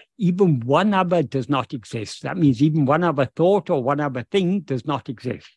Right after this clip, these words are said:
So nothing exists. If, if ego doesn't exist, nothing else exists. That is the thought called I, what he refers to here as, uh, aham enum nenevu, the thought called I,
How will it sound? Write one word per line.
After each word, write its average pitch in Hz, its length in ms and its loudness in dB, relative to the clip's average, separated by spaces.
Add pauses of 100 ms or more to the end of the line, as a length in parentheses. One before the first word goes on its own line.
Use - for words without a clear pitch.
(380)
So 139 160 -4
nothing 131 560 -2
exists. 147 560 -2 (480)
If, - 180 -10
if 233 200 -12 (240)
ego 240 380 2
doesn't 202 360 0
exist, 185 420 -4
nothing 139 380 -2
else 117 300 -6
exists. - 520 -14 (320)
That 123 200 -4
is 131 100 -2
the 113 120 -6
thought - 380 0
called 127 320 -2
I, 123 340 0 (440)
what - 180 -8
he 135 80 2
refers 127 380 0
to 139 140 -4
here 131 360 2
as, 123 280 -4
uh, 131 240 -6 (260)
aham 156 460 2
enum 143 420 0
nenevu, 123 600 -4 (280)
the - 80 -12
thought 151 300 -4
called 131 320 -2
I, 143 240 -2